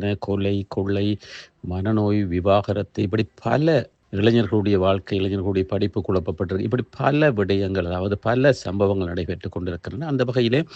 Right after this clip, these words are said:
இதுவரை காலமும் அனுரா ஆட்சிக்கு வருவதற்கு முன், முன்பாக இருந்த போதை ஒழிப்பை விட, அஹ், இப்பொழுது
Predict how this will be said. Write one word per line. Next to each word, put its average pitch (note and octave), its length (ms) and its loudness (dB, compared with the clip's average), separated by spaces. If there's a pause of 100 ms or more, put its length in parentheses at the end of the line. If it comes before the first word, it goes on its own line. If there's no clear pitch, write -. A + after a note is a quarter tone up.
(320)
இதுவரை D#3+ 460 0
காலமும் A#2+ 440 -2
அனுரா A2 440 -2
ஆட்சிக்கு G2 540 -6
வருவதற்கு F#2+ 440 -2
முன், F2+ 260 -4
முன்பாக F2+ 840 -4
இருந்த D#3+ 640 -2
போதை G#2 320 -2
ஒழிப்பை F#2+ 440 -4
விட, G#2+ 420 2 (540)
அஹ், D3 460 0
இப்பொழுது C#3+ 520 2